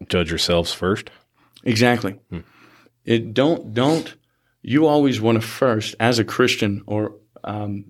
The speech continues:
Speaker 2: is to be looking at yourself and making sure, moving forward with caution. Okay, we're always far more lenient with ourselves and what we do than we are with others.
Speaker 1: Hmm.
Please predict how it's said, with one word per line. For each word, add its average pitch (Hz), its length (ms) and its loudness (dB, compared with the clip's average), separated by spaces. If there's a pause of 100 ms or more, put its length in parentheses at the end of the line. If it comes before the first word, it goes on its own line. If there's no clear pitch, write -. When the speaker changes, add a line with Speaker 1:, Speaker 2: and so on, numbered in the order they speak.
(140)
Speaker 2:
is 104 300 -4
to 104 100 -8
be 107 160 2
looking 127 460 2
at 113 140 -2
yourself 107 460 0 (500)
and 107 200 4
making 143 320 4
sure, 123 220 2
moving 120 640 2
forward 127 400 2
with 107 200 -2
caution. 113 520 0 (520)
Okay, 117 260 2
we're 113 140 0
always 127 400 2
far 147 480 0
more 120 360 2
lenient 110 640 2
with 107 180 2
ourselves 104 600 0
and 104 200 -2
what 104 140 2
we 104 120 2
do 113 280 4
than 104 160 -2
we 104 140 -2
are 110 180 2
with 104 180 -2
others. 101 460 -2
Speaker 1:
Hmm. 87 100 -8